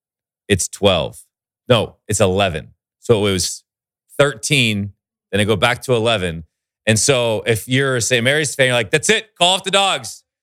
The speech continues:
No fouls, nothing. Game's over." And if you're Gonzaga better, you're screaming for them to foul. Very, very wishy-washy whether or not they were trying to foul. The refs call a foul.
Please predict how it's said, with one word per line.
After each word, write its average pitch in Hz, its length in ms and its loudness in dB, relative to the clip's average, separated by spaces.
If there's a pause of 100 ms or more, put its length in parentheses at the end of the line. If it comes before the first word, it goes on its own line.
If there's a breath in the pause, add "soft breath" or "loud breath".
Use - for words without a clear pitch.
(180)
No 175 180 2
fouls, 185 540 0
nothing. 151 480 0 (420)
Game's 185 300 0
over." 143 500 -2 (180)
And 139 100 0
if 147 80 2
you're 151 120 0
Gonzaga 156 580 0 (340)
better, 127 220 2
you're 120 160 0
screaming 151 840 -2 (260)
for 131 100 2
them 120 60 2
to 110 60 2
foul. 110 540 0 (1160)
Very, 185 580 0
very 131 760 0 (220)
wishy-washy 117 680 0
whether 117 200 0
or 113 40 -2
not 110 180 -2
they 107 100 0
were 101 80 2
trying 104 340 0
to 98 60 -4
foul. 92 580 0
The 95 80 0
refs 95 180 0
call 92 180 2
a 80 40 0
foul. 78 360 -2